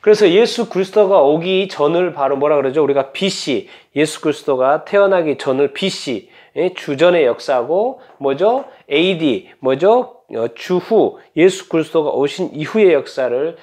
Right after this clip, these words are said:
주후의 역사, 에이디의 역사라고 이렇게 합니다. 자, 달라진 게 무엇입니까? 먼저는 구약 시대 구약 성경이 있습니다.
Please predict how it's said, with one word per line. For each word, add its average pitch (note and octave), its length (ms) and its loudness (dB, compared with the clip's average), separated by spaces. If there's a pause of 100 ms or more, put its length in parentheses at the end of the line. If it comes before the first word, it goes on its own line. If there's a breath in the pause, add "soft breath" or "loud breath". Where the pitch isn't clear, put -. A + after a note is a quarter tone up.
(240 soft breath)
주후의 D3+ 720 -2
역사, C3+ 440 -4
에이디의 C#3 440 0
역사라고 A#2+ 800 -2 (260 loud breath)
이렇게 D3+ 300 -4
합니다. A#2+ 420 -14 (300 soft breath)
자, D#3+ 340 4
달라진 G#3+ 540 4
게 G3 100 2
무엇입니까? F#3 960 -2
먼저는 G#3 680 2 (1120)
구약 A#3 380 4
시대 G#3+ 380 0
구약 A3 340 2
성경이 D3 400 0
있습니다. A#2 580 -10